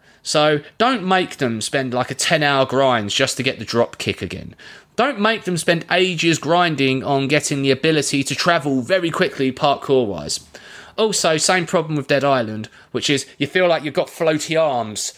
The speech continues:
It's just like inflatable car man wavering around when you've got your stuff.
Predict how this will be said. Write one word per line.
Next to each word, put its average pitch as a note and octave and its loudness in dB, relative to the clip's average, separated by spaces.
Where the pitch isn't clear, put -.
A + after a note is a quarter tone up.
It's C#3 -2
just F#3+ 0
like E3+ 0
inflatable E3+ 0
car F#3+ 0
man C#3+ 0
wavering F3+ 0
around E3 0
when D#3+ -8
you've D3+ -4
got D#3+ 0
your C#3+ -4
stuff. - -4